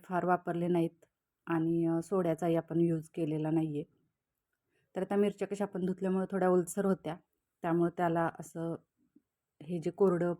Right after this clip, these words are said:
पीठ आहे तर ते चिकटलं जातं आणि तेवढ्यातच आपल्याला त्याचे पकोडे बनवायचे आहेत. तर बघू शकता आता अगदी त्याला एक, अ, पातळ असा एक कोट होईल एवढंच आपण त्यामध्ये बेसन घातलेलं आहे,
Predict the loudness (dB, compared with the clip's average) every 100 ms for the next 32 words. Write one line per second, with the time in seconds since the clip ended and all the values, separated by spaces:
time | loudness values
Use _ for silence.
0 | 2 2 4 0 0 -10 _ _ _ _
1 | _ _ _ _ -8 -6 -2 0 0 -2
2 | _ _ -4 0 4 4 4 0 -6 -14
3 | _ _ _ -8 -2 0 0 -2 0 0
4 | -2 -4 -6 -6 -4 -4 -6 -6 -8 -10
5 | _ -10 -4 -2 0 -2 -4 -8 -14 -20
6 | -16 -6 -6 -6 -10 -12 -10 -12 -14 -20
7 | _ _ _ _ _ _ _ _ _ _
8 | _ _ _ _ _ _ _ _ _ _
9 | _ _ _ _ _ -8 0 0 2 4
10 | 2 0 0 2 4 2 -4 _ _ _
11 | _ -4 2 2 6 8 6 6 2 2
12 | 0 -4 -2 4 4 4 2 2 6 6
13 | 6 6 2 2 2 4 4 4 2 2
14 | 2 2 0 -4 -4 -4 -6